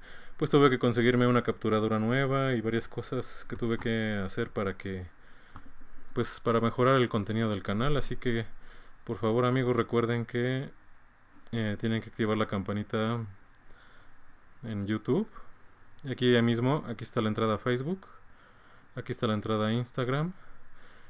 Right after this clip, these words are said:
y también a Twitch. En Twitch ahorita no he jugado tanto, pero prácticamente digamos que Facebook va a ser la que va a tener todos los en vivos. Y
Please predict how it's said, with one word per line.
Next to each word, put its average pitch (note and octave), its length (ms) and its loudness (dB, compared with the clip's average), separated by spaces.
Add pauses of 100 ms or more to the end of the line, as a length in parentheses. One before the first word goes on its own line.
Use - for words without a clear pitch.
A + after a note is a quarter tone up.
(140)
y C#3+ 80 -4
también C3 300 4
a A2 100 4
Twitch. - 500 -6
En B2+ 120 0
Twitch E3+ 200 6
ahorita D3+ 240 8
no C#3+ 60 6
he C3 40 0
jugado C3 280 4
tanto, C#3+ 320 0
pero G#2+ 400 -2
prácticamente A#2+ 680 2
digamos A2+ 320 0
que A2 120 -8
Facebook A#2 560 0
va A2 60 0
a - 40 -6
ser A2+ 220 -4 (1160)
la G#2+ 220 -2
que G#2+ 100 -2
va G#2+ 80 2
a G#2+ 60 -2
tener G#2+ 340 0
todos G#2+ 280 -2
los F#2 260 -4
en F#2+ 100 -4
vivos. A#2 500 -4 (920)
Y E3 600 2